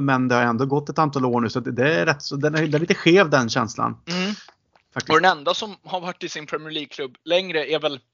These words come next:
Speaker 2: den andra tränaren som jag anser är perfekt för sin klubb, och det är ju Sean Dyche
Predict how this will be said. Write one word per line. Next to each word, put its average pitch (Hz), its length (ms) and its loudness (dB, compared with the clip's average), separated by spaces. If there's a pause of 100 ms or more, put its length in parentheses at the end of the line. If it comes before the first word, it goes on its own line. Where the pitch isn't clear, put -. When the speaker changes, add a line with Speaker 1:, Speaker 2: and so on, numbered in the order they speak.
(220)
Speaker 2:
den 170 440 4
andra 185 520 4
tränaren 135 540 0
som 147 200 2
jag 139 140 0
anser 135 380 -2
är 123 100 -4
perfekt - 460 -8
för 139 100 -12
sin 127 240 -10
klubb, 123 240 -12
och 127 80 -10
det 143 60 -4
är - 20 0
ju 156 80 0
Sean 143 280 -2
Dyche 139 540 2